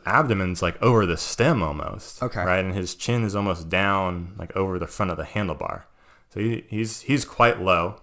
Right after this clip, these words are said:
Speaker 1: Um, so anyhow, in, in this study, they actually looked at fifteen different positions. And so what they did, which I think is really unique, is they did, uh, an actual wind tunnel analysis of four. And then they went and based,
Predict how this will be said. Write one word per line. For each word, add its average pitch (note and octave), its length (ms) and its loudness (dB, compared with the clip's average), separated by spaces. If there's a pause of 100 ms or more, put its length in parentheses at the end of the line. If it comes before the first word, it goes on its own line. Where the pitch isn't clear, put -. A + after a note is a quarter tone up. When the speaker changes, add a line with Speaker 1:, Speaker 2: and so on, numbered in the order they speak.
(160)
Speaker 1:
Um, D#2+ 400 -4
so F#2 380 4 (560)
anyhow, G#2+ 340 6
in, G2+ 300 -4 (260)
in A2+ 80 2
this A2 140 2
study, B2 240 4
they G2 60 4
actually F#2+ 240 0
looked F2+ 180 -4
at - 100 -10
fifteen F#2 440 -8
different E2 340 -8
positions. D#2+ 600 -10 (340)
And E2+ 200 -8
so F#2 180 0
what F2+ 180 0
they G#2 140 2
did, A#2 280 2
which F#2+ 100 -6
I F#2+ 60 -4
think F#2+ 160 -6
is F2+ 80 -10
really G2 200 -4
unique, C3 380 0
is F#2 220 -4
they G2 160 2
did, F#2 340 2
uh, E2 260 -2 (280)
an - 140 -4
actual B2+ 380 0
wind G#2 240 -4
tunnel G2 360 -4
analysis F2 560 -4
of F2+ 180 -10
four. - 380 -10 (720)
And E2+ 260 -4
then G#2+ 380 0
they F2+ 260 2
went F#2 400 -4
and E2+ 240 -8
based, G#2 280 -4